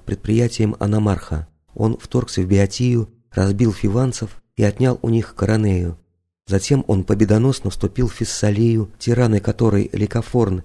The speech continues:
и Ферский надеялись с помощью факидян восстановить прежнюю свою власть. Притесненные фессалийцы обратились за помощью к Филиппу и вызвали его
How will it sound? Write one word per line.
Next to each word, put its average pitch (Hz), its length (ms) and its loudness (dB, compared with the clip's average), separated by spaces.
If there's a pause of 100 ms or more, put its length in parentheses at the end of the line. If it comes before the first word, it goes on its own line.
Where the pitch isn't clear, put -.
(120)
и 104 120 -2
Ферский 127 680 -2
надеялись 107 840 0
с - 100 -20
помощью 113 420 -2
факидян 120 600 0
восстановить 104 640 0
прежнюю 110 400 2
свою 101 300 0
власть. 104 480 -2 (420)
Притесненные 113 760 2
фессалийцы 120 840 -2
обратились 107 720 -2
за 101 140 0
помощью 110 420 -2
к - 80 -10
Филиппу 120 580 -2 (260)
и 110 120 0
вызвали 107 440 0
его 98 460 0